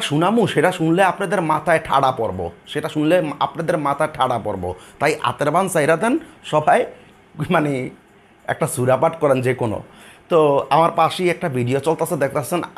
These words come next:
আরশাদ আদনান ভাইয়ের। তো এখন যেটা শুনামু, ঠিক আছে, আমি এই ভিডিওটা রাতেই ছাইরা দিমু, আম-, কারণ আমার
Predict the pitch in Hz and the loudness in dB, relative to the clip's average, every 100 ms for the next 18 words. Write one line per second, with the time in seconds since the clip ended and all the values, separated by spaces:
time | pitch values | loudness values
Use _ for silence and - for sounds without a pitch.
0 | - 127 - 147 147 143 147 123 131 160 | -4 -2 -2 0 0 0 0 0 0 0
1 | 202 - - - - 147 143 - 151 185 | 0 -8 -20 -20 -4 0 2 2 2 0
2 | 170 180 175 - 143 165 107 - - 156 | 0 0 0 0 0 2 -2 -8 -10 -6
3 | 185 139 156 147 131 147 160 156 156 208 | -4 0 0 2 2 2 2 2 0 0
4 | 208 - - - - 117 131 165 151 208 | -2 -2 -10 -16 -4 0 2 2 0 -2
5 | - - - - 123 135 147 143 - 123 | -8 -20 -14 -6 -2 0 0 -2 -4 -6